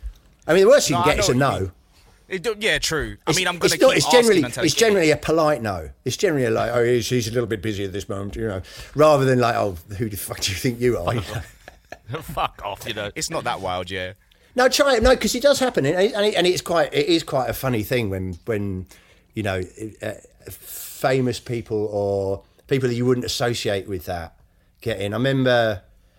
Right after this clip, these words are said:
Speaker 1: Rizzle Kits had James Corden in one of their really early videos.
Speaker 2: Yeah, I remember that.
Speaker 1: For no particular reason. I'm like, like, "How did that happen?" They went, "Oh, f-, he's a mate of a mate's mum's mate, and he liked, he liked, um, the Trumpet song, so he was like, 'Yeah, I'll do it.'"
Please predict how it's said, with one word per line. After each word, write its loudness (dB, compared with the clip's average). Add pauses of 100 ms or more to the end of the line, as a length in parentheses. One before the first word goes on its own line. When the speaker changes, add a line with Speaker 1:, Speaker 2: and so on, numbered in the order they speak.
(160)
Speaker 1:
Rizzle 0
Kits -6
had -8
James -4
Corden -4
in -6
one -8
of -4
their 0
really -2
early -2
videos. -4
Speaker 2:
Yeah, -6
I -6
remember -8
that. -8
Speaker 1:
For 2
no 4
particular -6
reason. -2
I'm -2
like, -2
like, 0
"How -6
did -4
that -4
happen?" -8
They -4
went, -2
"Oh, -12
f-, -16 (140)
he's -10
a -12
mate -4
of -4
a -4
mate's -8
mum's -4
mate, -4
and -6
he -4
liked, -6 (640)
he -6
liked, -6
um, -2
the -6
Trumpet -6
song, -2
so -4
he -4
was -6
like, -6
'Yeah, -4
I'll -4
do 0
it.'" -4